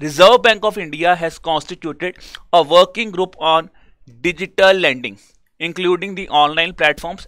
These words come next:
and mobile apps. Now you have to tell me that who among the following is the chairperson of this working group.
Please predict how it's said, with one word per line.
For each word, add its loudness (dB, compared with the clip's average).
and 2
mobile -2
apps. -4
Now 2
you -2
have -2
to -6
tell 0
me -8
that -6
who -12
among -4
the 2
following 0
is -12
the 2
chairperson -2
of 2
this -8
working -6
group. -18